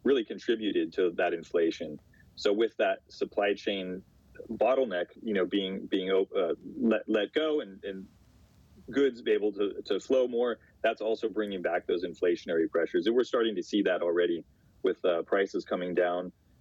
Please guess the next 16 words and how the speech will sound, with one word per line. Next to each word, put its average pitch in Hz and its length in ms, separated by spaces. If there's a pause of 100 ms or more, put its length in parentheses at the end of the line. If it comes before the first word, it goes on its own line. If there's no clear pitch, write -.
(160)
uh, - 160 (180)
to 139 200
ship - 300
items 87 500 (280)
also 98 340
helps 90 340
the - 100
cost 82 420
of, 78 240
of 85 220
those 82 200
goods 80 360
come 87 240
down 82 260
over 80 180
time. 76 380